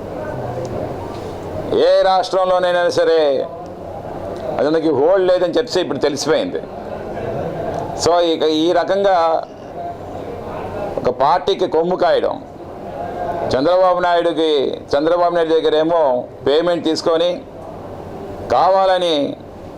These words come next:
ఓటర్నేమో ఒక కన్ఫ్యూజన్లో పెట్టాలని చెప్పేసి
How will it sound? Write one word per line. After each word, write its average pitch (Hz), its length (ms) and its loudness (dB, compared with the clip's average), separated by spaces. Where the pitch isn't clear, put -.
ఓటర్నేమో 180 1120 2
ఒక 113 120 -2
కన్ఫ్యూజన్లో 185 680 2
పెట్టాలని 170 480 2
చెప్పేసి 160 800 2